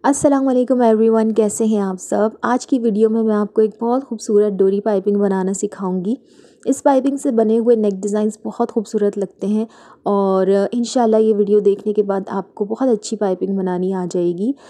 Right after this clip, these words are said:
So, अ, मैं आपको सबसे पहले दिखा देती हूँ कि ये किस तरह की होती है।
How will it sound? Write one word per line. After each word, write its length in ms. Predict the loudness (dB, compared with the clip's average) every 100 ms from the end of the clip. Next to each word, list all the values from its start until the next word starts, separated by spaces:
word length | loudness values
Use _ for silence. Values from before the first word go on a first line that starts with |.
| -20 -10
So, 360 | 0 4 4 2
अ, 180 | 0
मैं 140 | 2 0
आपको 260 | -2 -4
सबसे 280 | -6 -6 -4
पहले 220 | -2 0
दिखा 400 | 0 -4 -6 -6
देती 300 | -2 -2 -2
हूँ 200 | -4 -2
कि 80 | -2
ये 180 | -2 -4
किस 280 | -8 -14 -10
तरह 280 | -8 -6 -8
की 160 | -4
होती 360 | -4 -4 -4 -4
है। 120 | -4